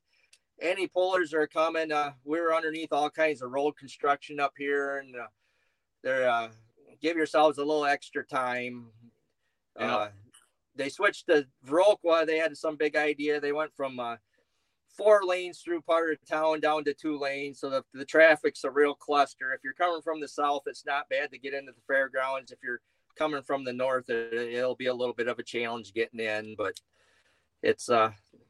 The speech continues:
Speaker 1: just, just give yourselves a little extra time. We'll try to have someone here helping you get parked. So.
Speaker 2: Yeah. Okay.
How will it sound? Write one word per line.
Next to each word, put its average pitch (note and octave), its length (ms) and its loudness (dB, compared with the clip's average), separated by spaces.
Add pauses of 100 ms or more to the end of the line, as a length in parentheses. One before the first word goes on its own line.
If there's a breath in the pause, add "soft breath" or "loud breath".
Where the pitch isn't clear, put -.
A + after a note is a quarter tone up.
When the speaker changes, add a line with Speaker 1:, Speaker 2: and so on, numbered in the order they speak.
(260)
Speaker 1:
just, B2+ 300 4 (180)
just D3+ 220 8
give D#3+ 160 6
yourselves D3+ 400 8
a C#3+ 60 -2
little C#3+ 200 2
extra C#3 320 -2
time. C3 300 -2
We'll B2+ 100 -4
try C#3 180 0
to C3+ 100 0
have C3 120 -2
someone C#3 280 -6
here B2+ 240 -4
helping B2+ 260 0
you B2 80 -8
get B2+ 220 -2
parked. A#2+ 320 0 (140)
So. G2+ 500 -10 (720)
Speaker 2:
Yeah. A#2 340 -4 (400)
Okay. A#2 340 -8